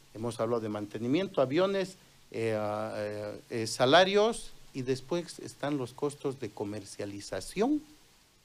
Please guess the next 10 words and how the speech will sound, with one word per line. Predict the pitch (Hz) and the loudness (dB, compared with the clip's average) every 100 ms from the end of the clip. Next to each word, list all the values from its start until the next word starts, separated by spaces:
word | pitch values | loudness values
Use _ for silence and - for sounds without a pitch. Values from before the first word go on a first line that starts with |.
| _ _ _ _ _ _ _ _ _ _ _ _ _ _ _ | _ _ _ _ _ _ _ _ _ _ _ _ _ _ _
y | 233 | 2
los | 240 208 | 4 4
costos | - 202 190 - 202 208 - - _ | 6 6 6 4 4 4 0 -18 _
operativos, | 135 135 131 117 110 - 185 117 98 - - _ _ _ _ | -4 0 2 2 0 2 2 2 -2 -6 -18 _ _ _ _
aeropuertos, | 95 101 98 90 - 139 139 131 120 117 - 92 - - | -14 -12 -12 -10 -2 0 2 2 0 -6 -8 -10 -10 -4
handling | 131 127 131 117 104 101 | 0 0 -2 -6 -8 -10
y | 104 | -10
todo | - 107 101 | -10 -8 -8
aquello. | - - - - _ - - - - 247 - _ _ _ _ _ _ | -10 -14 -14 -20 _ -20 -20 -20 -20 -20 -20 _ _ _ _ _ _
Eh, | 110 104 110 107 | -14 -12 -14 -16